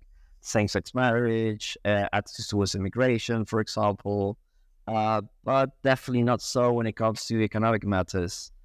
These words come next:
And, uh, towards the end of chapter four, we discuss what, whether and to what extent those two aspects are perhaps in conflict with each other in, from the point of view what's happening with the, how the political debate is structured in Britain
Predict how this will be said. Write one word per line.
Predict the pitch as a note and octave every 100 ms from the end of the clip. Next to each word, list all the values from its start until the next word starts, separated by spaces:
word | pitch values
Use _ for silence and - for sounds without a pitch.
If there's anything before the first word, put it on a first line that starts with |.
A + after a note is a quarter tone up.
| - - -
And, | G#2+ A2 G#2+ G#2+ G#2
uh, | G#2 G#2+ G#2
towards | - A2 G#2+
the | - B2+
end | B2+
of | A2
chapter | A#2 A#2
four, | - C#3 B2+ A#2+
we | G#2+
discuss | G#2+ - A2+ G#2+ -
what, | A2+ A2 - -
whether | A#2+ B2 A#2+ A#2
and | A2 G#2+
to |
what | A2+ A2
extent | - A2+ A2+ G#2+
those | A#2 A#2 A2+ -
two | - A2+ A2 G#2+ - - _ -
aspects | A2 B2 - - A2+ -
are | A2+ A2
perhaps | G#2 G#2+ A2 -
in | G#2+
conflict | A#2 A#2 B2+ A#2
with | A2+
each | G#2+ -
other | A2 G#2+ G#2 G#2 A2 _ _ _
in, | A2 A#2 A#2 A2+ A2 A2 A2 G#2+ G#2 G2 - -
from | - B2+ A2+
the | G#2+
point | A2
of | G#2+
view | G#2+ G#2
what's | G2
happening | - G#2+ G#2+ G2+ G2+
with | G2 G2+ G2 A#2
the, | G2 G2 G2 F#2+ F#2+ -
how | A#2+ G#2+
the | G2+ D#2+ _
political | - A2 G#2+ A2
debate | G2+ G2 G2+
is | B2
structured | - B2+ - B2+
in | A#2+ A#2
Britain | G#2 A2+ - A#2+